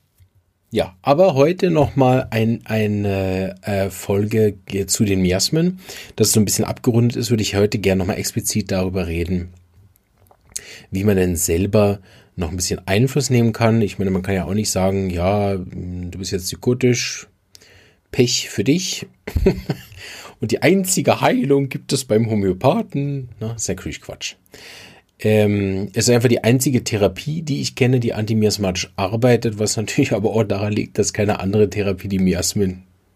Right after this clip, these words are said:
hat. Wobei wir natürlich vererbte Sachen sehen können. Wir haben ja von der Doktor Susanne Schnittger gelernt,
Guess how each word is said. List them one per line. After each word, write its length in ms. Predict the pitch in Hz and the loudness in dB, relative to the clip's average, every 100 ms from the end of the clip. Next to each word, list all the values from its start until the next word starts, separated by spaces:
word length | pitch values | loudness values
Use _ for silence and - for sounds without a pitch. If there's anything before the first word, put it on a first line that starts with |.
| _ _ _ _ | _ _ _ _
hat. 340 | - 175 185 - _ - - - - - | -2 -2 -2 -16 _ -20 -18 -18 -14 -4
Wobei 240 | 113 113 | 4 6
wir 60 | 117 | 6
natürlich 300 | 104 107 - | 2 -4 -4
vererbte 720 | - - 95 104 131 - 127 | -4 -2 0 0 0 0 0
Sachen 320 | 110 104 113 | 2 0 0
sehen 280 | 101 120 147 | 2 2 2
können. 180 | 143 123 | 2 2
Wir 80 | 110 | 2
haben 140 | 110 | 2
ja 80 | 107 | 0
von 320 | - 107 98 | 0 -2 0
der 240 | 95 92 | 0 0
Doktor 320 | 92 92 92 104 | 0 -4 -4 -4
Susanne 260 | 95 92 | -2 -2
Schnittger 400 | 90 117 - 107 | -2 -4 -2 -2
gelernt, 680 | 98 104 90 90 107 127 - | 0 0 0 2 2 2 -2